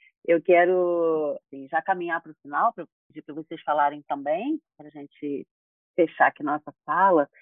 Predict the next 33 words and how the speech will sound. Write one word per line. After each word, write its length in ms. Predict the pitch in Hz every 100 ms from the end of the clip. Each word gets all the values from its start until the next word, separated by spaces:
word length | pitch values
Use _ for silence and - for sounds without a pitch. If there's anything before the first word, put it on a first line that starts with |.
| _ _
esse 320 | 196 226 _
lugar 540 | 220 202 170 170 185 175 156
de 320 | 180 190 185 - _ _ _
corrida 360 | 214 208 220 220
de 120 | 208
bastão, 760 | 185 190 - - 139 123 135 143 -
né? 280 | 160 165 165 _ _ _
Que, 120 | 190
de 140 | 175 208
novo, 380 | 202 214 214
levanta, 960 | 220 214 170 170 175 202 208 220 220 202 -
é, 400 | 180 185 185 175
a 360 | 175 175 170 175
ancestralidade 1160 | 185 185 - 180 165 160 160 156 165 156 175 _ _ _
con-, 240 | 240 254 269 -
nossa, 720 | 180 175 175 175 _ 214 247 _
contribuindo 1000 | 254 254 - 226 196 190 151 151 151 180 -
pra 120 | 190
que 120 | 202
a 40 |
gente 220 | 190 196 _
possa 300 | 185 196 214 208
chegar 240 | - 175 175
até 220 | - 196
aqui. 480 | 202 _ - 147 123 _ _ _
E 200 | 196 214
o 40 | 220
papel 440 | 220 220 202 208
de 100 | 196
cada 480 | - 220 247 392 427
uma 360 | 339 202 190 185
de 100 | 185
nós, 460 | 170 147 151 180